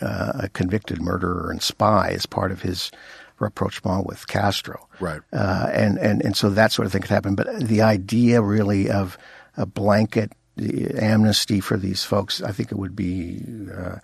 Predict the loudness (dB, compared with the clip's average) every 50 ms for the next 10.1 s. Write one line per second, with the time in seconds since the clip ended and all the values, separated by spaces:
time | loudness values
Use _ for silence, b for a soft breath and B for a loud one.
0 | B B B B B B B B _ 0 2 4 4 4 2 -2 -6 _ 0 2
1 | 2 2 2 0 -2 -2 -2 -2 -4 -6 -8 -8 -2 -2 -2 -2 -2 -4 -8 -8
2 | -6 -6 -6 -6 -6 -6 -8 -6 0 2 2 2 2 0 -6 -10 -6 -6 -6 -4
3 | -6 -4 -6 -6 -6 -4 -6 -6 -6 -6 -6 -8 -8 -8 -6 -6 -6 -6 -6 -10
4 | B B B B B B B B -4 -2 4 4 4 4 6 2 0 0 0 -6
5 | -2 -2 -2 -2 -2 -4 -4 0 2 2 2 2 0 0 0 -2 -2 0 0 0
6 | 0 0 -2 -6 -10 B B B B B B B -10 -6 -4 -2 -2 -2 -2 -2
7 | -4 -2 -2 -2 -2 -4 -4 -6 -8 -6 0 0 0 0 0 _ _ _ _ _
8 | -4 0 2 4 4 4 4 4 2 0 0 2 2 0 -2 0 -2 -2 0 2
9 | 2 2 2 2 2 2 4 4 2 2 2 0 0 0 2 4 4 4 4 4
10 | 2